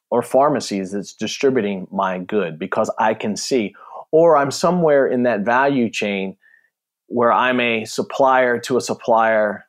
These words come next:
to the supplier to the co-, cooperative <laughs> that's supplying one of the players. And if you see, if you can get that far down, it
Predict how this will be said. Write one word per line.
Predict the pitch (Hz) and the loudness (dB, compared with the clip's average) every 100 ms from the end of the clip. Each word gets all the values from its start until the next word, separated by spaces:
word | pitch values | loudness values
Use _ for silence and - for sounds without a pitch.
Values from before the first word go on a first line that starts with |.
| _ _ _ - | _ _ _ 0
to | 143 | 2
the | 120 | 2
supplier | 117 110 - 131 127 113 95 95 - _ _ _ - | 2 -2 0 2 4 4 2 -2 -8 _ _ _ 0
to | 170 | 2
the | 147 | 2
co-, | - 135 123 - | 2 0 0 -4
cooperative | - 127 127 - 143 113 107 113 - - - - | -2 4 4 4 2 2 0 -2 -12 -12 -10 -4
<laughs> | 190 - | -4 -2
that's | 143 135 120 - _ _ - _ | 0 2 0 -4 _ _ -20 _
supplying | - 139 - 135 123 110 104 104 _ _ _ | -6 -4 2 2 2 0 -2 -6 _ _ _
one | 113 123 127 | 0 2 4
of | 120 107 | 2 0
the | 104 | -2
players. | 104 - 101 90 76 - - _ _ _ - | -2 0 2 0 -4 -10 -20 _ _ _ -2
And | |
if | 120 | 0
you | |
see, | 120 143 | 0 0
if | 104 | 2
you | 135 | 0
can | 151 135 | 0 0
get | 135 | 2
that | 135 113 | 2 0
far | - 131 120 | 2 2 2
down, | 110 120 | 2 0
it | 123 | 0